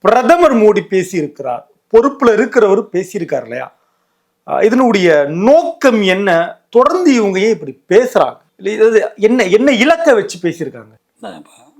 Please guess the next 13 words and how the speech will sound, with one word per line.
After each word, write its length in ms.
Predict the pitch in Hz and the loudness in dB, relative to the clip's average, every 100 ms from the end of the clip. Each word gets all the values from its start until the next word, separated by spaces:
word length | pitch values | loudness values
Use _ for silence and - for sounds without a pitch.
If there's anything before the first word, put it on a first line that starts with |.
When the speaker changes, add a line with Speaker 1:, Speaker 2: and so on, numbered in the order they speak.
| - | -20
Speaker 2:
நரேந்திர 420 | 90 107 135 135 131 | -18 -16 -12 -10 -10
மோடிக்கும் 720 | 120 123 120 - - 104 82 - _ _ | -12 -14 -16 -20 -14 -14 -14 -20 _ _
Speaker 1:
ம். 120 | 117 101 _ _ _ _ _ _ _ _ _ _ _ _ - | -20 _ _ _ _ _ _ _ _ _ _ _ _ _ -14
Speaker 2:
பாரதிய 400 | 113 113 - 113 101 | -14 -14 -12 -12 -12
ஜனதா 280 | 104 110 107 | -10 -8 -8
கட்சிக்கும் 580 | - - - - - 160 131 131 | -12 -18 -18 -18 -20 -20 -20 -20
Speaker 1:
ம். 100 | 110 _ _ _ _ _ _ _ _ _ _ _ _ _ _ _ _ _ _ _ | -20 _ _ _ _ _ _ _ _ _ _ _ _ _ _ _ _ _ _ _
Speaker 2:
சென்ற 420 | - - 139 135 | -20 -18 -16 -14
முறை 220 | 127 139 147 | -10 -6 -6
அவர்கள் 420 | 123 110 101 95 85 80 _ _ _ _ | -4 -8 -8 -12 -14 -20 _ _ _ _
நாடாளுமன்ற 600 | 107 113 117 113 101 92 - | -8 -4 -4 -6 -12 -18 -18
தேர்தல்ல 380 | 95 85 82 82 147 _ _ | -16 -14 -14 -16 -18 _ _
Speaker 1:
ம். 200 | 135 120 | -20 -20